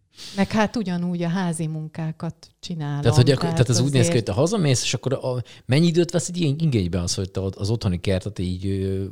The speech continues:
Speaker 2: azt mondod, hogy jó, oké, rendben van?
Speaker 1: Hát azért, ö,
Speaker 2: Mivel
Speaker 1: elég sok időt,
Speaker 2: Aha.
Speaker 1: elég sok időt, mert, mert ugye több mint kétezer négyzetméteres kertről beszélünk, akkor van, hogy próbálkozom kis kerttel, egy kis paradicsom, egy kis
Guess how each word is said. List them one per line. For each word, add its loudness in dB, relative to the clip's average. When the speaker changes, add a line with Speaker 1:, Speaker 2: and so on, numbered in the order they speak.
Speaker 2:
azt -6
mondod, -6
hogy -6
jó, -4
oké, -8
rendben -8
van? -20
Speaker 1:
Hát -8
azért, -6
ö, -4
Speaker 2:
Mivel -8
Speaker 1:
elég -4
sok -4
időt, -4
Speaker 2:
Aha. -6
Speaker 1:
elég -4
sok -8
időt, -6
mert, -6
mert -6
ugye -10
több -8
mint -10
kétezer -6
négyzetméteres -8
kertről -4
beszélünk, -6
akkor -6
van, -2
hogy -4
próbálkozom -4
kis -6
kerttel, -4
egy -4
kis -12
paradicsom, -6
egy -6
kis -6